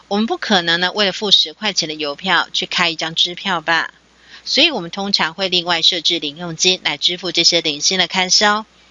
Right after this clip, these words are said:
那么有关零用金的部分呢，老师在后面有一个单元会专门来介绍。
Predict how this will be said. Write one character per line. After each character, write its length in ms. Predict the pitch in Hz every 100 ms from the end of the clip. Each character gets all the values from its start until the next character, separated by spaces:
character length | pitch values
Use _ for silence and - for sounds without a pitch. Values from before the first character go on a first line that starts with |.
| _ _ _ _ _
那 120 | 233
么 120 | 220 208
有 160 | 175
关 260 | 185 214 214
零 160 | 185
用 180 | 269 285
金 200 | 226 240
的 80 | 220
部 180 | 226 202
分 180 | 226 208
呢， 200 | 190 -
老 160 | 165
师 140 | 151 190
在 120 | 190
后 220 | - 233
面 180 | 214 185
有 140 | 135
一 60 | 135
个 100 | 170
单 240 | 185 190
元 140 | 170 143
会 160 | 180
专 260 | 151 196 196
门 120 | 170
来 160 | 139 151
介 240 | - 160
绍。 360 | - 196 180